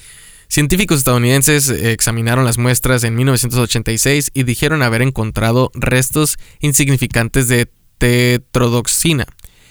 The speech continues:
y que no habría fundamento factual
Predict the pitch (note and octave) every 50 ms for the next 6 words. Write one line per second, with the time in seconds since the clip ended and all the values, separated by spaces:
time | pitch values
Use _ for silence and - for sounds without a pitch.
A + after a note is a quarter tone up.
0 | _ - - C3 C3 - B2+ A#2+ B2 B2+ C3+ C3+ C3+ C3 C3 B2+ B2+ C3 D3 D#3
1 | E3+ F3+ F3+ F3 - - C3 A#2+ A2+ A2 A#2 A#2+ B2+ B2 - C#3+ C#3+ C3+ C3 -
2 | - - - - - _ - - - A#2 A2 - - - C#3+ C#3 C3+ C#3 D#3+ -